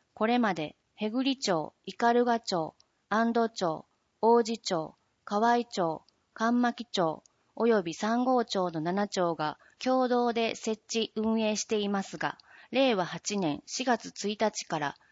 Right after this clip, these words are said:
社会福祉法人、宝山寺福祉事業団に事業譲渡されますので、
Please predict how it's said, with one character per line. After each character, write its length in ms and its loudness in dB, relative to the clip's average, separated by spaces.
社 160 -8
会 280 0
福 220 -8
祉 140 -2
法 280 0
人、 260 -6
宝 220 4
山 260 0
寺 220 -8
福 240 -6
祉 180 0
事 100 -4
業 280 4
団 260 -2
に 180 -6
事 140 -6
業 260 2
譲 260 2
渡 140 -6
さ 140 -8
れ 100 -4
ま 140 0
す 120 -10
の 140 -2
で、 220 -8